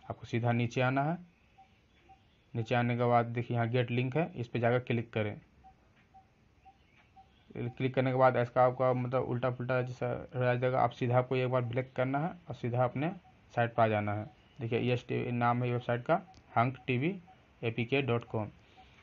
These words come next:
शुरू शुरू में फ्रेंड आपको ये परेशानी होगा, फिर आप जाकर इस लिंक से डाउनलोड कर, कर पाएंगे।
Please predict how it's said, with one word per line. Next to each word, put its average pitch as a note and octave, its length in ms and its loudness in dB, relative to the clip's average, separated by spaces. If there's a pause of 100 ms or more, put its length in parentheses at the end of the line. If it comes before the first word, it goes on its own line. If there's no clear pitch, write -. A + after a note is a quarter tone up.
(640)
शुरू C#3 180 2
शुरू C#3+ 160 2
में D3 100 0
फ्रेंड C#3 340 -2
आपको B2 320 0
ये C3 120 2
परेशानी B2 440 0
होगा, B2+ 300 -2 (680)
फिर B2 220 -2
आप A#2+ 260 2
जाकर A#2+ 260 2
इस B2 180 -2
लिंक A#2 180 -2
से C#3+ 100 0
डाउनलोड A#2+ 320 0
कर, A#2+ 160 -2 (260)
कर A#2 120 2
पाएंगे। G2+ 380 -4